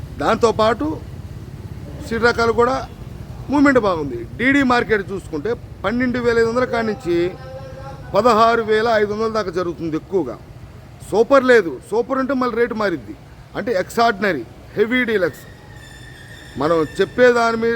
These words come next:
చెప్పినట్టు ఉంటుంది, క్వాలిటీలు ఉంటే బాగుంటుంది. అంటే మనం చూడని మార్కెట్ చెప్పకూడదు కాబట్టి చూసిన మార్కెట్ పదహారు నుంచి పదహారు వేల ఐదు వందలు. త్రీ ఫోర్ వన్ కూడా దేశవాళీ మంచి డిమాండ్గా ఉందండి. దేశవాళీ త్రీ ఫోర్ వన్ పదిహేడు నుంచి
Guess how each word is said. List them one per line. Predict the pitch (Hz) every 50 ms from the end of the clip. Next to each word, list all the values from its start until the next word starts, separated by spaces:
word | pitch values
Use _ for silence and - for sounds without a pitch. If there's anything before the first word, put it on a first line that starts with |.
| 202 - -
చెప్పినట్టు | 214 - - 247 247 247 233 - 220 208
ఉంటుంది, | 185 143 139 156 147 117 117 - - -
క్వాలిటీలు | - 180 196 202 - 202 196 170 156 160
ఉంటే | 156 - 170 185 240 254 - - - - - - - 165
బాగుంటుంది. | 165 147 135 117 92 92 - - - - - - - -
అంటే | 214 277 254 226
మనం | 214 196 156 - -
చూడని | 226 262 262 269 269 262 247
మార్కెట్ | 240 240 220 233 220 - 220
చెప్పకూడదు | 208 - 202 208 220 202 196 196 185
కాబట్టి | 180 170 151 156 147 - 240 262 - - - - - - - - - - -
చూసిన | 254 302 277 214 262 262 247 247
మార్కెట్ | 240 233 - 240 233 269 - 214
పదహారు | 220 220 208 214 214 226
నుంచి | 233 - 247 - 220
పదహారు | 208 190 185 180 180 175
వేల | 175 170 165
ఐదు | 160 156
వందలు. | 147 127 113 101 127 - - - - - - - - - - - - -
త్రీ | - 226 262 247 196
ఫోర్ | 247 247 240 233 233
వన్ | 226 220 214 202 226
కూడా | 233 240 196 151 175 214
దేశవాళీ | 233 214 - 220 226 226 226 202 185
మంచి | 202 208 - 208 160 131 156
డిమాండ్గా | 180 208 233 247 240 233 202 202
ఉందండి. | 180 165 143 135 117 98 - - - - - - - - - - - - 175
దేశవాళీ | 202 220 190 - 220 220 208 - 196
త్రీ | 190 196 151 165
ఫోర్ | 175 156 147 139
వన్ | 127 110 98 - - - - - - - - -
పదిహేడు | 175 196 202 196 214 208 214 220
నుంచి | 214 -